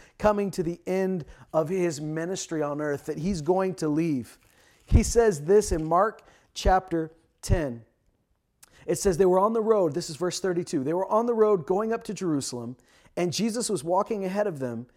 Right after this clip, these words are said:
and they were amazed at those that followed were fearful. And he took the twelve aside and began to tell them what was going to happen to him, saying, 'Behold, we're going to Jerusalem,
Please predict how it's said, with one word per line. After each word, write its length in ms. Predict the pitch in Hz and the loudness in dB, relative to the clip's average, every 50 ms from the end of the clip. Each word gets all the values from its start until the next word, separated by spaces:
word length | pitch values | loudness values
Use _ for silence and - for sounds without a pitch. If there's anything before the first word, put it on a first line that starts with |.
| _ _ _ _ - | _ _ _ _ -6
and 100 | 180 190 | -4 -2
they 80 | 190 | 0
were 140 | 185 180 180 | 0 0 0
amazed 640 | 175 170 175 185 196 196 165 147 143 127 - - - | 0 -2 -2 -2 -2 -2 -2 -2 -2 -4 -8 -10 -8
at 260 | 160 156 127 - _ | -8 -8 -8 -8 _
those 300 | - 175 196 226 233 - | 2 2 2 2 2 -2
that 160 | 220 - - | -4 -6 -6
followed 400 | - - 190 180 190 190 196 180 | -4 0 2 2 2 2 0 -2
were 140 | 156 160 151 | -2 -4 -6
fearful. 580 | - - 196 190 185 185 - - 117 107 107 _ _ _ _ _ _ _ _ _ _ | -6 -4 -2 -2 -2 -2 -2 -8 -8 -8 -8 _ _ _ _ _ _ _ _ _ _
And 120 | 185 190 | -2 0
he 80 | 190 190 | 0 -2
took 340 | 190 - - 262 269 - - | -4 -2 -2 -2 -2 -2 -8
the 100 | 269 220 | -12 -12
twelve 340 | - - 233 220 233 226 | -10 -8 -6 -6 -4 -4
aside 580 | 240 - - - 214 180 147 165 143 123 117 - _ _ _ _ _ _ _ _ | -4 -6 -6 -6 -6 -4 -4 -4 -6 -6 -10 -12 _ _ _ _ _ _ _ _
and 140 | 175 185 165 | -6 -2 0
began 360 | 180 180 135 170 202 233 247 | -2 0 0 0 0 0 -2
to 80 | 208 202 | -4 -6
tell 260 | - - 220 214 226 | -6 -4 -4 -2 -2
them 160 | 185 180 156 | -2 -2 -2
what 160 | 156 180 180 190 | -2 -2 0 -2
was 140 | 170 131 | -4 -4
going 260 | 123 165 165 175 180 180 | -4 -6 -6 -6 -6 -8
to 60 | 165 | -8
happen 340 | 156 170 170 170 - 147 131 | -10 -10 -10 -10 -10 -10 -10
to 80 | 113 131 | -10 -10
him, 280 | 120 113 101 95 98 _ _ _ _ _ _ _ | -12 -12 -14 -16 -18 _ _ _ _ _ _ _
saying, 540 | _ - - - 190 170 156 139 127 117 101 - _ _ _ _ _ _ _ _ _ | _ -12 -4 -4 -2 -2 -2 -4 -6 -8 -10 -14 _ _ _ _ _ _ _ _ _
'Behold, 600 | 156 160 156 170 180 180 196 208 226 240 - - _ _ _ _ _ _ _ | -4 -4 0 2 2 4 4 4 2 2 -6 -16 _ _ _ _ _ _ _
we're 220 | 139 135 165 160 | -2 -2 -2 -2
going 440 | 135 113 - 180 190 214 233 240 240 208 | -2 -2 -2 0 0 2 0 0 -2 -4
to 120 | - 214 | -8 -10
Jerusalem, 680 | 165 170 190 190 180 180 - - - 131 117 113 - - | -8 -4 -2 -2 -2 -2 -4 -6 -8 -10 -14 -16 -20 -20